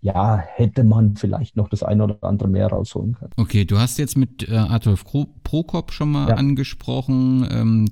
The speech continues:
Speaker 2: du hast jetzt auch mit deinen Strafen angesprochen. So grundsätzlich, ähm, ist ja bei euch das Gefühl gewesen, dass ihr nicht gewollt wart, äh, in dieser Oberliga. Gibt's da noch andere Ereignisse,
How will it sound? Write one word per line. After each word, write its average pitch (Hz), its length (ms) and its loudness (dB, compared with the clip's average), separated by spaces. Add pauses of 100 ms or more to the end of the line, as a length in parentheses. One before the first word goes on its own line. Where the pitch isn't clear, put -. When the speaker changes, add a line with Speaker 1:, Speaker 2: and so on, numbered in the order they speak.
Speaker 2:
du 107 120 0
hast 107 160 0
jetzt 110 160 -4
auch 110 120 -2
mit 107 160 2
deinen 104 200 4
Strafen 123 520 -4
angesprochen. 117 920 -2 (580)
So - 160 -2
grundsätzlich, 123 1000 0
ähm, 107 460 2
ist 113 160 -2
ja 117 100 2
bei 107 260 0
euch 110 500 -2
das - 200 -2
Gefühl 123 420 0
gewesen, 110 400 2
dass 101 160 -2
ihr 104 180 2
nicht 101 220 2
gewollt 95 520 2
wart, 95 560 2
äh, 92 200 -2
in 95 180 0
dieser 92 320 -2
Oberliga. 92 400 0
Gibt's - 280 -4
da 127 80 0
noch 110 180 0
andere 120 280 -2
Ereignisse, 131 600 -2